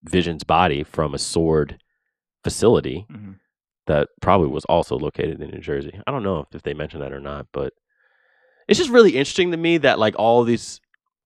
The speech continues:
Speaker 1: really, um, important places, all these important events, and all these important, uh, uh, you know, parts of the story happen in New Jersey. It's just very interesting to me. Have they even gone to Texas yet?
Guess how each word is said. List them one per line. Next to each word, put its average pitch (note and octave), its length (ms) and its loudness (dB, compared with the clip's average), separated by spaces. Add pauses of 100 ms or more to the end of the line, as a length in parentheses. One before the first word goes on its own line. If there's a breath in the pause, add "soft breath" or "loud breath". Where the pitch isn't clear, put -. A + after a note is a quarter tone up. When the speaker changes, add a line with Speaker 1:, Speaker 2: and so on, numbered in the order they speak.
(140)
Speaker 1:
really, A#2+ 520 4
um, D#2+ 400 -4
important A2+ 580 4 (960)
places, - 800 -2 (920)
all A#2 140 4
these A#2 140 0
important G#2 380 0
events, F#2 380 -2
and F#2 80 -6
all G#2 80 0
these F#2+ 140 -2
important, F2+ 480 2 (380 soft breath)
uh, D2+ 380 -6 (140)
uh, - 180 -10 (400)
you E2 120 -10
know, F2+ 120 -12 (220)
parts - 420 2
of F#2 140 -4
the E2 60 -6
story G#2+ 320 6
happen F#2 360 -2
in D2+ 100 -8
New C#2 100 -12
Jersey. E2+ 380 -2
It's - 100 -14
just F2 140 -4
very F2+ 420 2
interesting - 400 -10
to - 60 -12
me. - 240 -16 (920)
Have C#3+ 120 4
they G3 80 10
even D4 160 2
gone B2+ 240 4
to F3+ 60 4
Texas G3 400 0
yet? A#3 200 -2